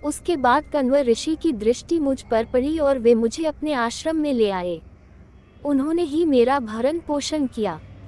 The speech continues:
जन्म देने वाला, पोषण करने वाला तथा अन्न देने वाला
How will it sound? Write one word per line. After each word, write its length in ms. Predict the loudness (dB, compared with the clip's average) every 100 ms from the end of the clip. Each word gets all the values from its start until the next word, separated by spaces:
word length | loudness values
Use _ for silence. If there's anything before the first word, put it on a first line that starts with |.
| -16 -12
जन्म 340 | -2 0 2
देने 300 | 0 0 2
वाला, 340 | 2 0 0 -6 -12 -6
पोषण 360 | -6 -4 -4 -2
करने 360 | 0 2 2
वाला 260 | 2 4 2
तथा 360 | 0 -4 -2 -2
अन्न 220 | 0 2
देने 260 | 2 2
वाला 340 | 0 -2 -4